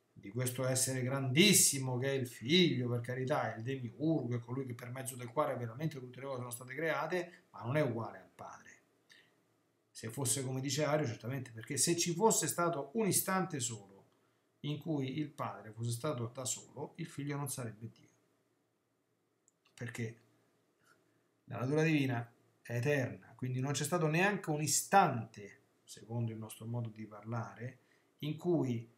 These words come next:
come dire, il padre è stato da solo, mai coeterni, coimmensi, coonniscienti e co-onnip-, e coonnipotenti tutti e tre.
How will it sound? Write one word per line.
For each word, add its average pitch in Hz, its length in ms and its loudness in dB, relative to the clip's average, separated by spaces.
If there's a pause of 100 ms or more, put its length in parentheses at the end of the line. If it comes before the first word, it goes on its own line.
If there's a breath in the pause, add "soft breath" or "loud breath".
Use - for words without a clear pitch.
(360)
come 123 180 -4
dire, 123 140 2
il 143 120 0
padre 170 340 6
è - 20 2
stato 135 300 2
da 131 120 0
solo, 123 540 -2 (300)
mai 147 720 6 (1600 soft breath)
coeterni, 214 960 4 (300)
coimmensi, 170 1040 2 (480)
coonniscienti 117 1160 -2
e 123 200 -8
co-onnip-, 120 960 -6
e 120 140 -4
coonnipotenti 131 680 -6
tutti 98 220 -20
e - 100 -20
tre. - 1600 -10